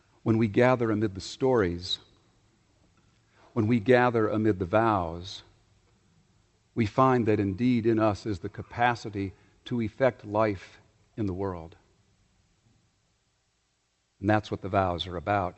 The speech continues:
and that's what we're vowing for Lola. We are surrounded by a cloud of witnesses proclaiming that our lives and the lives of the planet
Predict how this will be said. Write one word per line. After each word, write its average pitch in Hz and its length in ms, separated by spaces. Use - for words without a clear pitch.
and 104 100
that's 113 240
what - 120
we're 110 120
vowing 92 420
for 104 120
Lola. 92 400
We 117 120
are 104 60
surrounded 107 680
by 95 140
a 92 60
cloud 104 340
of 90 140
witnesses 101 580
proclaiming 107 720
that 113 180
our 143 200
lives 101 580
and 110 100
the 110 60
lives 117 360
of 101 60
the 101 80
planet 113 500